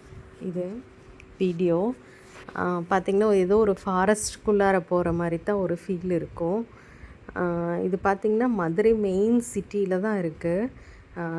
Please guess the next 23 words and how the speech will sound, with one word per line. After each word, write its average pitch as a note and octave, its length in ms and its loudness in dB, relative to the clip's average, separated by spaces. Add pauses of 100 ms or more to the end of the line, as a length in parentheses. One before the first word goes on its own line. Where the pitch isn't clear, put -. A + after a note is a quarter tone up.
(140)
ஹெரிட்டேஜ், G#3+ 720 2
மதுரை F#3+ 600 2
ஹெரிட்டேஜ்னு F#3 600 0
சொல்லுவாங்க. E3+ 640 -2
நீங்க A3 320 -2
Google-ல G3 680 0
அடிச்சனா F3+ 460 -6
கூட A3 380 -2
டைப் F#3 240 -6
பண்ணீங்கன்னா, F3+ 500 -4
இது, F3 220 -4
இதோட E3 600 -6
லொகேஷன் F3 420 -10
எல்லாம் E3+ 200 -8
உங்களுக்கு D#3+ 400 -10
காட்டும். D3+ 580 -12 (760)
அ, - 60 -8 (640)
செமையா G#3 520 2
இருக்கும். G3+ 520 -2 (120)
நாங்க F#3+ 420 0
எடுத்திருந்த G#3+ 520 0
ரூம்ல G#3 380 2
பார்த்தீங்கன்னா, F#3 460 -2